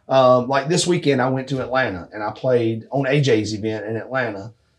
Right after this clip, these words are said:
And so the points I earned from that will go towards my, now I'm under the chapter owner's points, but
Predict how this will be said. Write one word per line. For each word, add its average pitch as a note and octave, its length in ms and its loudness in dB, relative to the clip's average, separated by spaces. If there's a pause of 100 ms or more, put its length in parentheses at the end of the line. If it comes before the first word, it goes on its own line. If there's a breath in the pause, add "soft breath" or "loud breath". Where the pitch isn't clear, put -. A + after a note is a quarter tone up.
(120)
And A2+ 360 -2
so C3 160 -4
the A#2+ 100 -2
points D#3 360 0
I C3+ 180 0
earned C3+ 280 -4
from A2+ 160 -8
that C#3 360 -2
will A#2 120 -8
go A#2+ 200 0
towards B2+ 440 -6
my, A#2+ 500 -4
now B2 180 -4
I'm D3 160 0
under B2+ 200 -2
the G2 100 -12
chapter A#2 420 0
owner's F#2+ 240 -8
points, F#2+ 420 -8
but G2+ 220 -8